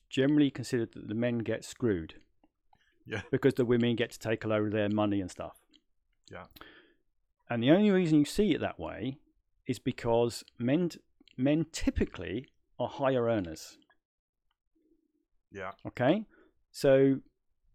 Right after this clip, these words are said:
Speaker 1: what happens when you get broken up is it's like, well, now they get half of everything. Even though I earn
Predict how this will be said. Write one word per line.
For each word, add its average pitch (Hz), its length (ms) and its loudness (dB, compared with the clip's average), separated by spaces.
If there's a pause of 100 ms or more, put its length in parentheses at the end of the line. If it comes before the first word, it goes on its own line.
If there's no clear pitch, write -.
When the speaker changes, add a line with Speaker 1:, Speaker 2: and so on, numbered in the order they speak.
(340)
Speaker 1:
what 175 160 -2
happens 214 280 2
when 185 100 0
you 165 60 0
get - 160 -6
broken 135 300 0
up 104 180 -4
is 123 160 -6
it's 135 160 -6
like, 135 120 -2
well, 135 200 2 (160)
now 143 340 2
they 131 140 2
get 131 160 -8
half 120 300 -4
of 113 100 -4
everything. 95 500 -6 (540)
Even 131 300 2
though 120 340 2 (280)
I 120 200 2
earn 120 300 0